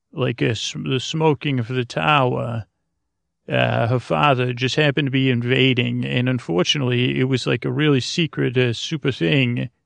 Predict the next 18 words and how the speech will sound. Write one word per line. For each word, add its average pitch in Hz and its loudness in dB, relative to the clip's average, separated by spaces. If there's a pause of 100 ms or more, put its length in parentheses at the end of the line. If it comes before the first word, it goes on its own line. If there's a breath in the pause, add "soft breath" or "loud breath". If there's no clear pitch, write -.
(580)
So 135 -2
that 170 -2
king, 156 0
he 131 -2
was, 147 -2
he 156 -2
was 147 2
gone. 120 -2
He 139 2
was 143 2
sm-, 147 -4
he 135 0
was 156 0
wispy 139 -2
like 131 0
smoke 135 -2
very 135 0
quickly. 123 -4